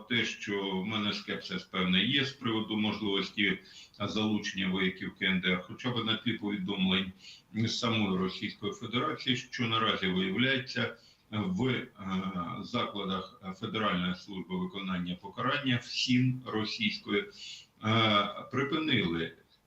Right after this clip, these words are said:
залучення, е, російських ув'язнених до лав російської армії. Оце досить серйозний момент.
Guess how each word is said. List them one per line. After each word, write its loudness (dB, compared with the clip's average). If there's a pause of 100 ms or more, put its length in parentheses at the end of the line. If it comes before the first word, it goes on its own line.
залучення, 2 (160)
е, 0
російських -2
ув'язнених 2
до 2
лав 2
російської -2
армії. -4
Оце -8
досить -2
серйозний 4
момент. 0